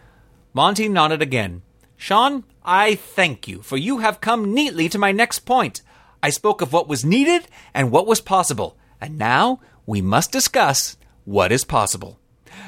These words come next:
I had a nice long time to meditate on this question last night as I languished in the pit below, and I think I have a plan, though I shall need your help if we are to pull it off." He took up a loaf of hard bread and began to wave it like a baton as he spoke,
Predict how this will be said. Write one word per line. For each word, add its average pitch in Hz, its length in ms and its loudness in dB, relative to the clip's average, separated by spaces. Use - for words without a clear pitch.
I 190 120 0
had 233 120 2
a 226 60 0
nice 262 340 0
long 247 320 -2
time 165 340 0
to 143 100 -4
meditate 170 420 2
on 127 100 2
this 131 140 -4
question 127 400 -2
last 127 260 0
night 120 240 0
as 120 140 -2
I 139 180 2
languished 196 640 0
in 135 120 2
the 127 80 2
pit - 400 -2
below, 135 420 2
and 208 100 -4
I 233 100 -2
think 370 300 -4
I 277 120 2
have 262 180 2
a 247 80 2
plan, 220 440 0
though 196 180 4
I 196 120 4
shall 190 280 2
need 226 300 0
your 220 380 2
help 202 460 0
if 139 180 -4
we 120 120 0
are 156 240 4
to - 100 -8
pull 139 260 -4
it 117 60 -2
off." - 400 -6
He 185 120 -4
took 254 180 2
up 269 80 4
a 254 60 2
loaf 185 260 2
of 175 140 2
hard 156 280 2
bread 139 240 2
and 127 100 -2
began 135 280 0
to 135 80 2
wave 123 320 2
it 131 80 0
like 151 180 -2
a 165 60 0
baton 147 460 0
as 104 100 -8
he 120 100 -4
spoke, - 440 -2